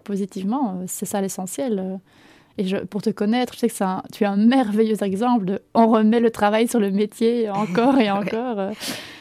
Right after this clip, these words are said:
Speaker 1: mais c'est intéressant ce que tu amènes parce que je pense que, hum, des plumes ou des auditeurs, des auditrices qui t'écoutent, hum,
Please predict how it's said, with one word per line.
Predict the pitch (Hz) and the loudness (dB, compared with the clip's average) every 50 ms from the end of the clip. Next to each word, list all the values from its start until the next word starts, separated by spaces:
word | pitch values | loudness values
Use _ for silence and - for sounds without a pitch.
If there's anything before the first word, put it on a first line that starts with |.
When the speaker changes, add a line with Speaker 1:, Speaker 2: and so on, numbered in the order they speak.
| - - | -2 0
Speaker 1:
mais | 240 | 2
c'est | 233 - | 4 4
intéressant | 254 247 240 - 247 247 - 294 | 4 4 4 4 0 2 2 0
ce | 311 - | 0 0
que | - | 0
tu | - - | 0 2
amènes | 233 226 226 254 269 277 | 2 4 4 4 4 2
parce | 247 226 - | 2 0 -2
que | - - | -2 -2
je | 220 - | -2 -2
pense | - - 220 214 - | -2 -2 -2 -2 -2
que, | - 214 202 | -4 -2 -2
hum, | 196 196 196 190 190 190 190 185 | -2 -2 -4 -4 -4 -2 0 0
des | 214 208 | 0 0
plumes | - - - 220 247 247 240 | 0 0 0 4 4 4 4
ou | 226 | 4
des | 202 214 185 214 | 2 0 0 0
auditeurs, | 196 190 202 - - 226 226 220 | -2 -2 -2 -2 -2 0 0 0
des | 208 196 | 0 -2
auditrices | 190 214 208 - - 233 220 - | -2 -4 -4 -4 -4 -4 -4 -4
qui | - - | -6 -6
t'écoutent, | - 208 190 - 247 254 - - 208 | -6 -6 -4 -4 -6 -8 -6 -4 -4
hum, | 202 196 190 190 190 190 | -2 -2 -2 -4 -4 -6